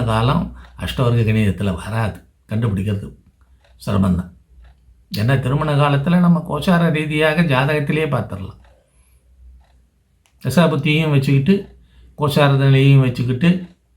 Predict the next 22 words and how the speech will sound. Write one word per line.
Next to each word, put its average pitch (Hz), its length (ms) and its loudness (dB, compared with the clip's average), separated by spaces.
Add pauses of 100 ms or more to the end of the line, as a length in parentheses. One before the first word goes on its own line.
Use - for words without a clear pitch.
(260)
நம்ம 143 180 2
த-, 127 160 2 (140)
வந்து 131 260 4 (560)
திருமண 165 260 4
காலத்தை 131 360 0
ஓரளவுக்கு 285 500 2
நிர்ணயம் 165 340 4
பண்ணிடலாம். 98 400 0 (760)
இந்த 139 160 0
காலத்துலேருந்து 139 580 2
இந்த 139 100 0
காலத்துக்குள்ள 113 540 -2 (1000)
அப்படின்னு 139 360 2
நம்ம 123 180 2
நிர்ணயம் 113 340 2
பண்ணிடலாம். 92 400 -2 (1200)
அது 139 160 0
ஒண்ணும் 147 280 4
பெரிய 135 200 4
பிரச்சனை 123 420 0
இல்லை. 92 240 0 (1900)
ஆச்சா? 123 340 -2